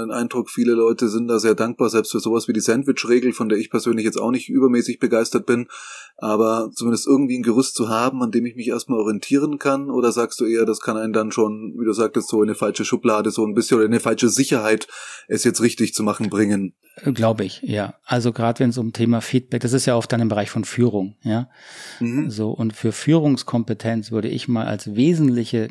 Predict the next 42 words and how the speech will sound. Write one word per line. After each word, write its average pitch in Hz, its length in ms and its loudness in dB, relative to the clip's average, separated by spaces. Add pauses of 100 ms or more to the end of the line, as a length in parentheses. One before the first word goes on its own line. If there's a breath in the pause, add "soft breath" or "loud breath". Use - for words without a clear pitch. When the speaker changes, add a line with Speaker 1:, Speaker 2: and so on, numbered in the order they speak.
(120)
Speaker 2:
Kompetenz 110 680 -4
die 110 80 -8
Fähigkeit 104 480 -2
zur 110 80 -2
Selbstreflexion 104 880 -4
betrachten. - 640 -8 (640 loud breath)
Und 110 400 -4
das - 300 -2
führt, 151 400 2 (320)
eine 135 100 4
ges-, 123 260 0
gute 214 280 2
Selbstreflexion 143 800 -2
führt - 460 0
dazu, 135 500 -2 (500 loud breath)
dass 127 180 -2
ich 131 160 -2
auch 110 200 -4
wahrnehme, 139 600 2
wie 113 200 2
wirkt 151 260 0
denn 117 160 4
mein 101 240 -2
Feedback, - 720 -8
ja, 131 320 -4
wie, 117 580 -4
was, - 420 -4
was, 120 320 -4
natürlich 208 420 0
gibt 127 200 -2
es 117 120 -8
Feedback, 120 400 -4
was - 180 -6
verletzt, - 520 -4
da 110 60 -6
muss 117 160 -2
man 117 100 0
ja 113 60 -2
nicht 110 200 -6
drüber 104 180 -4
nachdenken, 107 540 -6
ja, 131 180 -4